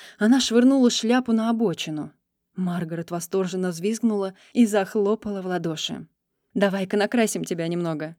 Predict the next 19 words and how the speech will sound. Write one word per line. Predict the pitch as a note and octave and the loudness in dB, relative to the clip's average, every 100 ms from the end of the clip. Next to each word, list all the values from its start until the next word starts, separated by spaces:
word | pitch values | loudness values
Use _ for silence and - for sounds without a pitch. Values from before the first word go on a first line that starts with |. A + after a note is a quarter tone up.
| _ _ | _ _
Не | B3+ C4 | 6 6
понимаю, | C4 B3+ B3 G3+ | 8 8 8 6
почему | F#3 G#3+ B3 B3+ | 0 -2 4 6
твоя | B3 G#3 G#3 | 6 4 0
мама | A3 A#3 G3 | 2 2 2
возражает | F#3+ F#3+ F#3+ A3 G#3 | 0 -2 0 -4 -2
против | G3 G3 G#3 - | -4 -4 -6 -6
помады». | A3 G#3+ E3+ D3+ D3 - _ _ _ | -4 -2 -2 -4 -8 -14 _ _ _
Прежде | - F#3 F3+ F#3 | 0 0 0 -2
чем | - F#3 | 0 -2
Сиси | - F#3+ - F3 A3+ | -2 -6 -2 -2 -2
успела | F3+ - F3+ E3 | -8 -4 -4 -2
отказаться, | D#3+ - E3 G#3+ A#3+ - A3 _ | -4 -6 -4 -4 -4 -4 -6 _
Маргарет | G3 G3+ A#3 G#3 G#3+ G#3 | -4 0 0 2 2 2
приподняла | A#3+ G#3+ G3+ F#3 F#3+ F#3 E3 | 2 0 2 0 0 0 0
ее | D#3 D#3 | -2 -4
лицо | D3+ D3+ E3+ | -4 -6 -6
за | D#3 E3 | -6 -8
подбородок | D3 D3 D3+ A3 A3 - | -8 -6 -2 -2 -2 -6